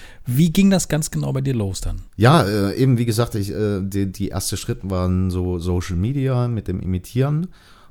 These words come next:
Speaker 2: Und
Speaker 1: Mhm.
Speaker 2: dann habe ich natürlich auch viele Kontakte kennengelernt, äh, unter anderem Peter Flechner, der aufmerksam wurde auf mich.
Speaker 1: Ja.
Speaker 2: Und, ähm, ja, dann habe ich mich halt einmal beworben in ein paar Studios hier im Umkreis bei mir. Stuttgart, ähm, Heilbronn,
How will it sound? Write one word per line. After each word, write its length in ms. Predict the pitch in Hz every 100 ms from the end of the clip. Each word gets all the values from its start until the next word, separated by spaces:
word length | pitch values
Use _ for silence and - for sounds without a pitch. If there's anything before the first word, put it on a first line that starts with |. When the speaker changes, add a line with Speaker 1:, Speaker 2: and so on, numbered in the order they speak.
| -
Speaker 2:
Und 400 | 101 101 101 107
Speaker 1:
Mhm. 20 |
Speaker 2:
dann 220 | 104 95 95
habe 120 | -
ich 100 | 95
natürlich 420 | 95 107 101 -
auch 120 | 85
viele 240 | - 90 90
Kontakte 520 | 87 80 90 - 85
kennengelernt, 680 | - 90 90 78 73 76 -
äh, 40 |
unter 420 | 76 71 80 -
anderem 280 | 71 73 69
Peter 280 | 80 73 69
Flechner, 420 | - 80 - 80
der 140 | 73 67
aufmerksam 600 | 73 - 73 - 73 73
wurde 160 | 73
auf 120 | 67
mich. 300 | 73 73 - - - - - - - 117
Speaker 1:
Ja. 140 | 90
Speaker 2:
Und, 500 | 76 76 76 73 -
ähm, 440 | 73 73 73 76 80 -
ja, 180 | 113 78
dann 180 | 80 76
habe 160 | 90
ich 120 | 95
mich 200 | 135 127
halt 160 | 127 127
einmal 440 | 123 117 117 117 -
beworben 640 | 87 92 76 76 95 151
in 400 | 139 107 82 82
ein 160 | 82 98
paar 320 | - 92 90
Studios 480 | - 98 120 147 127
hier 120 | 98
im 100 | 92
Umkreis 400 | - 143 - -
bei 160 | - 110
mir. 320 | 110 110 110 107 - _ _ -
Stuttgart, 680 | - - 95 - 85 82 -
ähm, 460 | 78 80 76 78
Heilbronn, 720 | 71 76 - 80 82 82 80